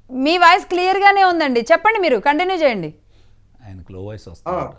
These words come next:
Speaker 3: మేడం, ఇ-, ఇందాక పెద్దలు చెప్పినట్టు ఈ కేసులో ఇప్పటి వరకు ఒక పర్వమే జరిగింది.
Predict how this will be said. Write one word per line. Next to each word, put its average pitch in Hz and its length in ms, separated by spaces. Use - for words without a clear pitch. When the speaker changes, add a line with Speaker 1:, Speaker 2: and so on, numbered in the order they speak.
Speaker 3:
మేడం, 185 340
ఇ-, 185 180
ఇందాక 196 360
పెద్దలు 214 260
చెప్పినట్టు 208 420
ఈ 190 160
కేసులో 247 380
ఇప్పటి 247 340
వరకు 247 520
ఒక 196 180
పర్వమే 262 400
జరిగింది. 208 400